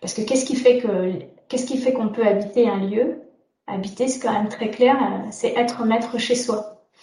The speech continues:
Y compris de pouvoir, euh, monter sur l'escabeau, euh, démonter l'ampoule, euh, bricoler je sais pas quoi, scotcher, euh, le fameux, la fameuse led de la pelle-malle. Donc en fait, ces choses-là,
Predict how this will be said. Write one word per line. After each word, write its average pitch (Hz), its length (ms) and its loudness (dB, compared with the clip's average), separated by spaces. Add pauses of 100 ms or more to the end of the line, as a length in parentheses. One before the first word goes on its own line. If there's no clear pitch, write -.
(880)
Y - 120 0
compris 277 580 4
de 233 80 4
pouvoir, 226 640 2
euh, 214 180 -2
monter 247 300 0
sur 233 240 0
l'escabeau, 233 880 4
euh, - 460 0 (100)
démonter 226 540 4
l'ampoule, 233 680 0
euh, 214 240 0
bricoler 240 600 2
je 247 140 0
sais 220 240 -4
pas - 60 -4
quoi, 240 400 2
scotcher, 254 800 4
euh, 202 260 -4
le 220 60 -2
fameux, 208 440 -2
la 196 100 -2
fameuse 214 460 0
led 214 480 2
de 202 60 -2
la 202 160 -2
pelle-malle. 202 460 -4 (360)
Donc 254 180 2
en 247 100 8
fait, 339 300 8
ces - 200 -8
choses-là, 302 760 -2